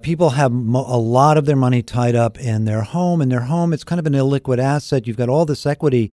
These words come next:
that's in there that's actually not working for you.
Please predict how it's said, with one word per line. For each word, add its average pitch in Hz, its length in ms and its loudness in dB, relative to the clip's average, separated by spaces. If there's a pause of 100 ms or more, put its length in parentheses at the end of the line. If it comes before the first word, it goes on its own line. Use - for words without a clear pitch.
(220)
that's - 220 -4
in 160 100 2
there 139 160 2
that's 113 240 -4
actually 135 520 -4
not 117 460 -2
working 113 480 -4
for 123 380 0
you. 101 200 0